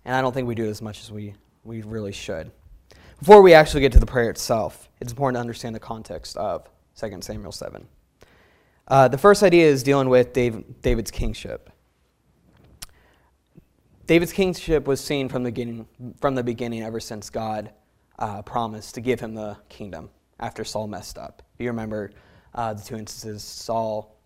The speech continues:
gives the unlawful sacrifice, and he doesn't follow God's commands completely. And so from that point, David, or God chooses David to be the new king.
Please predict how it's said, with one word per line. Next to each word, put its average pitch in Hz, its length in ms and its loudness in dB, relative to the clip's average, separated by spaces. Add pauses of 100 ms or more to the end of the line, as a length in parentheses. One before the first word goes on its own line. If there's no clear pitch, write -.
gives 127 220 -4
the 131 80 -2
unlawful 123 340 0
sacrifice, 113 800 -6 (720)
and 117 380 -8
he 117 260 -8
doesn't 113 440 -4
follow 110 340 -6
God's 107 280 -12
commands 104 320 -16
completely. 104 480 -16 (1500)
And 131 140 -4
so 131 580 4 (320)
from 156 240 6
that 139 180 2
point, 123 340 -6
David, 117 360 -4 (100)
or 117 300 -4 (300)
God 120 240 2
chooses 131 460 0
David 110 420 -4 (480)
to 127 80 -8
be 123 100 0
the 113 100 -2
new 104 160 -10
king. - 280 -18